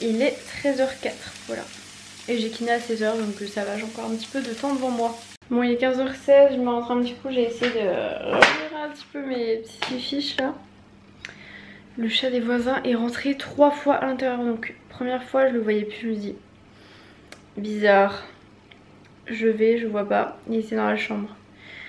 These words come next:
J'essayais de guetter parce que comme c'est un chat que je connais pas, euh, enfin, j'ai pas envie que, qu'il fasse pipi genre à l'intérieur et tout. On sait jamais, genre les chats, euh, pour marquer leur territoire, on sait jamais trop ce qu'ils peuvent faire.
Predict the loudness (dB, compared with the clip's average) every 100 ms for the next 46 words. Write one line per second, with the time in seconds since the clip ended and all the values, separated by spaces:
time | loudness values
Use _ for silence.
0 | -20 -8 -4 4 2 4 2 2 2 0
1 | -2 0 -2 -2 -4 -2 -4 -4 -6 -6
2 | -6 -4 -4 -2 -2 -4 -4 -4 -2 0
3 | 0 -2 -2 -2 -4 -2 -2 0 -2 -2
4 | 0 0 0 -2 -14 -12 -8 -6 -4 -2
5 | -2 -2 -2 -2 -2 -4 -4 -8 -12 -20
6 | -20 -20 -20 -20 -20 -20 -18 -16 -16 -18
7 | -6 0 2 4 2 2 2 0 -2 -4
8 | -4 -4 -4 -4 -6 -8 -12 -10 -10 -10
9 | -14 -16 -12 -8 -8 -6 2 2 2 -4
10 | -6 -6 -4 -6 -8 -10 -8 -10 -2 -2